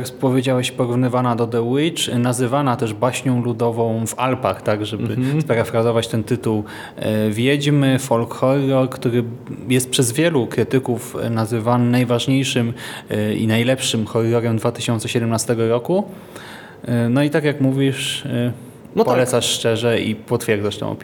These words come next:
Speaker 2: Tak,
Speaker 1: tak?
Speaker 2: zresztą nie tylko, nie tylko ja, bo pamiętam, że jak w Berlinie wyświetlono ten film, swoją drogą Berlin był post-pla-, post-Plat Nights, więc w Lublinie można było to zobaczyć
Speaker 1: <laughs>
Speaker 2: wcześniej.
Speaker 1: Poważnie?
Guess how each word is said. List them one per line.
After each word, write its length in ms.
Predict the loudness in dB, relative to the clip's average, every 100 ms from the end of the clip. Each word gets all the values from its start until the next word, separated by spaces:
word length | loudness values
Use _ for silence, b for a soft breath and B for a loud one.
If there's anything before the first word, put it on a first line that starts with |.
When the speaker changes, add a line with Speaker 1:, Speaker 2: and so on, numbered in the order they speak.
| 0
Speaker 2:
Tak, 100 | 0
Speaker 1:
tak? 100 | 0
Speaker 2:
zresztą 340 | 0 0 0
nie 220 | 0 0
tylko, 280 | 0 -2 0
nie 140 | 0 0
tylko 300 | 0 0 0 0 0
ja, 200 | 0 0
bo 280 | 0 0 0
pamiętam, 380 | 0 0 0 0
że 520 | 0 2 2 2 2
jak 140 | 0 0
w 20 |
Berlinie 340 | 0 0 0
wyświetlono 440 | 0 -2 0 2 2
ten 160 | 0
film, 140 | 0 -2
swoją 200 | 0 0
drogą 240 | 2 0
Berlin 300 | 0 0 2
był 120 | 2 0
post-pla-, 500 | -2 -2 -2 -2 0
post-Plat 480 | 0 0 0 0
Nights, 340 | 0 -2 -4 -4
więc 320 | -4 -2 -4
w 120 | 0
Lublinie 340 | 0 2 2 2
można 200 | 2 0
było 160 | 0
to 100 | -2
zobaczyć 360 | -2 -2 -2 -2
Speaker 1:
<laughs> 40 | -2
Speaker 2:
wcześniej. 440 | -2 -2 0 -2 B B
Speaker 1:
Poważnie? 380 | -2 0 0 -2